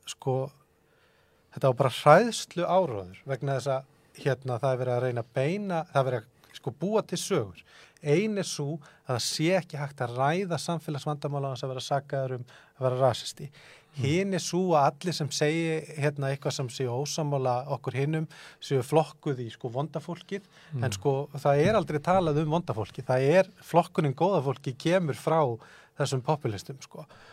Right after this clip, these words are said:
Speaker 1: Og, hérna, uh, en, þú veist, þetta,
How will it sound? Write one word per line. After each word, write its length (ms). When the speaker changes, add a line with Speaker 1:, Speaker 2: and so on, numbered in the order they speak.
Speaker 1:
Og, 260
hérna, 440
uh, 360
en, 180
þú 160
veist, 100
þetta, 200